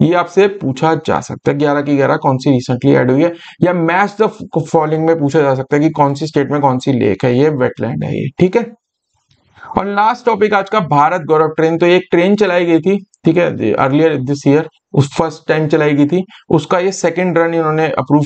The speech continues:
कर दिया। तो ये भारत गौरव ट्रेन का नाम दिया गया। ये अठारह से बीस दिन का एक टूर होता है, ठीक है, जिसके अंदर की रामायणा सर्किट, यानी कि रामायण से रिलेटेड जो इंपॉर्टेंट सिटीज हैं,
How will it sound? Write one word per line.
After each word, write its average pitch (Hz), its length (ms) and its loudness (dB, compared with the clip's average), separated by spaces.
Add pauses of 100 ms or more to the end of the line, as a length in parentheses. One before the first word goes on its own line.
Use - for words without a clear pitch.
कर 131 140 0
दिया। 143 180 2
तो 147 100 0
ये 180 140 4
भारत 139 480 0
गौरव 151 280 2
ट्रेन 143 260 -2
का 139 60 0
नाम 131 200 0
दिया 123 180 2
गया। 135 100 2
ये 170 180 4
अठारह 156 440 0
से 170 160 0
बीस 135 420 0
दिन 139 160 2
का 151 120 0
एक 147 160 -2
टूर 139 180 2
होता 135 200 0
है, 151 80 -6 (1160)
ठीक 151 160 2
है, 175 200 -4 (840)
जिसके 165 340 2
अंदर 185 220 0
की 214 140 2
रामायणा 143 640 0
सर्किट, 127 500 -2
यानी 139 260 0
कि 196 220 0
रामायण 156 540 2
से 202 160 0
रिलेटेड 175 400 2
जो 175 100 4
इंपॉर्टेंट 160 460 0
सिटीज 143 340 2
हैं, 143 180 0